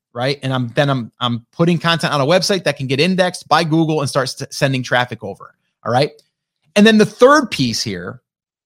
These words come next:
is the amplification. All right. And we, we covered this in the Launch Your Content, uh, little workshop that we did. Again, if you wanna go there, launch your content dot com,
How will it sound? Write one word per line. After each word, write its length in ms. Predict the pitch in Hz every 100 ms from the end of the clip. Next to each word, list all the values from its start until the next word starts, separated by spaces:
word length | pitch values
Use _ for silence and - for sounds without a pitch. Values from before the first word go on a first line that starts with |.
| _ -
is 160 | 190
the 180 | 180 175
amplification. 760 | 175 160 156 151 139 110 - - _ _ _ _ _ _
All 80 | 123
right. 140 | 123
And 80 | 156
we, 100 | 175
we 160 | 180 180
covered 480 | - 196 220 220 160
this 180 | 175 -
in 200 | 160 151
the 240 | 143 135
Launch 320 | 131 139 147
Your 100 | 135
Content, 520 | 127 135 131 131 139 - _ _ _ _ -
uh, 340 | 127 120 113
little 220 | 147 127
workshop 440 | 123 143 - 151 143
that 120 | 151
we 120 | 143
did. 360 | 135 139 143 139
Again, 260 | 120 131 127
if 100 | 123
you 60 |
wanna 140 | 120 117
go 180 | 127
there, 200 | 127 127
launch 260 | 120 117 120
your 80 | 117
content 440 | 135 120 117 113
dot 200 | 120 98
com, 320 | - 139 135